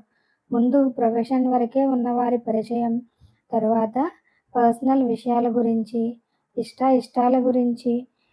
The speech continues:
ఇద్దరి మనోభావాల గురించి మాట్లాడుకోవడం వరకు వస్తుంది. ఒకరోజు మయూరి అంటుంది, "నీ రాతల్లో జీవం ఉంది,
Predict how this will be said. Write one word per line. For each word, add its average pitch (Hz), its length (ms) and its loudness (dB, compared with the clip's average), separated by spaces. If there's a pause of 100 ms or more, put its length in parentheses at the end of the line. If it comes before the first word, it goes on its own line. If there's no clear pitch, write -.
(140)
ఇద్దరి 233 320 2
మనోభావాల 254 800 2
గురించి 233 640 -2 (440)
మాట్లాడుకోవడం 233 920 0
వరకు 220 420 -2 (400)
వస్తుంది. 226 600 -4 (540)
ఒకరోజు 247 760 2 (200)
మయూరి 240 460 4
అంటుంది, 233 520 -2 (500)
"నీ 240 140 4
రాతల్లో 240 640 2
జీవం 254 480 0
ఉంది, 233 460 -2